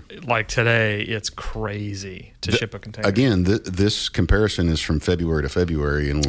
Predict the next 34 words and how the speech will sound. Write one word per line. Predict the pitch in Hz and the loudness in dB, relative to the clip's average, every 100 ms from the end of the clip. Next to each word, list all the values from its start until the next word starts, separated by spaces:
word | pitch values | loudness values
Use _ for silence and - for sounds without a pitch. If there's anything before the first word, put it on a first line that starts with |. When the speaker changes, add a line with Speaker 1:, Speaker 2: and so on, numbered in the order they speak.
| 67 | 0
Speaker 2:
here | - | 4
Speaker 1:
True, | 120 110 | 4 6
Speaker 2:
we | |
are, | 76 71 | 6 4
Speaker 1:
yeah. | - | 2
Speaker 2:
August. | 76 80 64 - - | 0 0 -4 -8 -6
So | 76 71 67 65 - - - _ _ _ - | -4 -2 -2 -6 -14 -20 -20 _ _ _ -2
Speaker 1:
Yeah, | 110 104 | 0 2
and | 123 | 4
then | 139 | 4
when | 139 | 4
you | |
said | 123 120 | 2 2
going | 123 117 | 4 4
back, | 120 117 - | 4 0 0
twenty | 143 123 | 2 4
nineteen, | 113 107 120 | 4 2 2
that | 110 - - - | 2 -2 -10 0
feels | 123 110 | 2 2
like | 107 | 2
a | 101 | 0
lifetime | 104 110 - 98 95 | 2 0 -2 -4 -4
ago. | 95 92 - - - | -6 -8 -8 -14 -8
Speaker 2:
I | |
know. | 73 78 65 | -4 -2 -4
It | |
was | 64 | -6
basically | 73 73 73 73 67 - - - | -2 0 0 0 -2 -4 -14 -6
Speaker 1:
Yeah. | 110 104 98 95 - | 0 0 -2 -6 -10
Speaker 2:
t-, | - - - - - - | -8 -8 -12 -18 -16 -6
well, | 71 78 | -2 -2
two | - 85 | 0 0
years | 82 85 64 - - - | 2 0 -4 -10 -20 -14
almost. | 64 65 65 65 - | -8 -4 -4 -6 -10